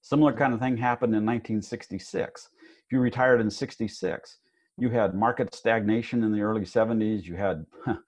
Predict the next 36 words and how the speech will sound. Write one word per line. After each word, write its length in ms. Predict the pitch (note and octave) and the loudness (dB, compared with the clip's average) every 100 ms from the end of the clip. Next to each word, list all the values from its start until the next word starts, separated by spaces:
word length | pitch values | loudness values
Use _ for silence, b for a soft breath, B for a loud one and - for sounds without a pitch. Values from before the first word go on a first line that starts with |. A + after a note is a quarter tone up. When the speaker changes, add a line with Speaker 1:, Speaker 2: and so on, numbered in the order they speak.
| b b b | b b b
Speaker 1:
really 280 | G#2 C#3 C#3 | -2 2 2
debilitating 840 | G#2+ F#2 - D#3 B2 F2 G2+ F2 | 0 -2 4 6 6 2 -4 -2
inflation 500 | F2+ D#2+ B2 C3+ - | -4 -2 0 0 -2
in 60 | F#2+ | -4
the 60 | F2 | -2
late 240 | G2+ G#2+ | -2 -4
seventies 500 | - G#2+ G#2 G2 E2 | -4 -2 -2 -4 -6
and 100 | F2 | -6
early 300 | G#2 G2+ F#2+ | -4 -4 -2
eighties. 380 | B2 G#2+ C#2+ - | -2 -2 -6 -4
I 100 | G2 | -4
was 240 | F#2+ E2 | -4 -2
there. 340 | A2 C#3+ C#2 D2 | 0 0 0 -2
I 40 | |
lived 260 | F#2 A2 - | -4 -4 -6
through 200 | D#3+ - | -6 -6
it. 60 | - | -6
We 120 | A#2 | -6
used 240 | C3+ F#2+ - | -6 -6 -10
to 60 | |
get 180 | E2 F2 - | -6 -6 -6
ten 180 | - B2 | -4 -4
percent 320 | A2+ - G#2+ G#2+ | -4 -4 -6 -2
raises 380 | C#3+ A2+ D2+ | -4 -4 -6
every 200 | G2+ G2+ | -6 -6
six 260 | E2 A2+ - | -6 -8 -8
months. 420 | - D#3+ - - _ _ _ _ _ | -4 -4 -4 -14 _ _ _ _ _
That 220 | - A2 A2 | -10 -8 -4
doesn't 200 | A2+ G2+ | -4 -4
happen 380 | A2 A2 F#2+ | -6 -6 -6
anymore, 460 | F2+ E2+ B2 A2+ E2+ | -6 -6 -4 -4 -4
but 160 | D#2 C#2+ _ _ _ _ _ _ _ _ _ _ _ _ _ _ - | -6 -12 _ _ _ _ _ _ _ _ _ _ _ _ _ _ -10
it 60 | |
was 180 | G2+ F2 | -8 -8
bad. 480 | C#2+ A2 A#2 C#2+ F#2+ | -6 -4 -2 -2 0
<laughs> 260 | B2 A#2+ | 0 0